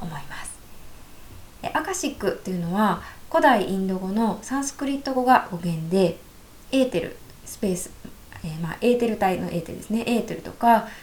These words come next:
空間っていう意味なんですが、実はこれはアイルベーダの五要素の一つです。で、ここにもね、すごく縁を感じています。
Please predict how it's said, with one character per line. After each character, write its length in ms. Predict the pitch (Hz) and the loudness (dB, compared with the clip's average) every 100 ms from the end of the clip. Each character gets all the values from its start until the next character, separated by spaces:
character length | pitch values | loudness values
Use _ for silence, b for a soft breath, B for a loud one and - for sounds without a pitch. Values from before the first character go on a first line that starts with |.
| B | B
空 160 | 302 302 | -2 2
間 240 | 285 269 | 2 0
っ 20 | |
て 160 | - 180 | -2 -6
い 60 | 160 | -6
う 100 | - | -6
意 60 | 175 | -4
味 160 | 160 156 | -4 -6
な 80 | |
ん 80 | 151 | -10
で 80 | 160 | -12
す 160 | - 214 | -8 4
が、 240 | 226 190 B B B B | 4 4 B B B B
実 220 | 226 226 | -6 0
は 340 | 277 254 220 - | 6 8 8 4
こ 80 | - | -4
れ 80 | 220 | 0
は 360 | 220 214 - 233 | 6 6 6 4
ア 80 | |
イ 60 | 285 | 2
ル 60 | 302 | 4
ベ 140 | 302 | 4
ー 20 | |
ダ 100 | 220 | 4
の 140 | 165 - - | 2 -4 -2
五 120 | 196 | 2
要 160 | 233 226 | 4 2
素 100 | 190 | 0
の 340 | 214 208 - | 2 2 0
一 180 | - 185 | -4 -4
つ 260 | 175 151 - - - - | -2 -4 -8 -10 -20 -16
で 100 | - | -14
す。 80 | - - - B B B B - | -14 -16 -20 B B B B -10
で、 60 | 202 | -8
こ 60 | |
こ 100 | - 262 | 4 4
に 60 | |
も 80 | 208 | 6
ね、 180 | 190 190 | 2 2
す 100 | 190 | 0
ご 140 | 196 | -4
く 320 | 190 160 156 - | -4 -8 -8 -2
縁 240 | 190 170 | 0 0
を 140 | 156 - | -4 -10
感 240 | - 165 151 | -6 -4 -6
じ 100 | 151 | -8
て 100 | 156 | -8
い 120 | 151 | -6
ま 200 | 147 | -6
す。 80 | 156 | -8